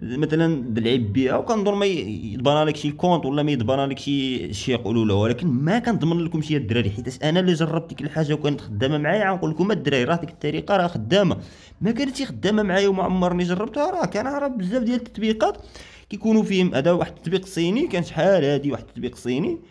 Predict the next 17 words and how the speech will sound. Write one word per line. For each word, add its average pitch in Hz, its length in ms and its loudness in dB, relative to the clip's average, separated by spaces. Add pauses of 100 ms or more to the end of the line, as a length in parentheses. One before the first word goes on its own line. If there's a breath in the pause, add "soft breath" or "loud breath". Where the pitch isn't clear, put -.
(240 loud breath)
كانوا 196 140 -2
كينزلوا 175 400 -2
فيه 185 160 2
بحال 170 180 -2
نقولوا 175 320 2
موضات 151 580 2
ابيكات 147 760 0
فري 220 200 -2
فاير 185 460 4
نسخه 180 540 -2 (120)
معدله، 135 680 2
ما 147 140 -2
نعرف 139 220 0
كيفاش - 240 -16
كيديروا 120 360 -2
يعدلوها. 110 500 2
المهم 135 340 0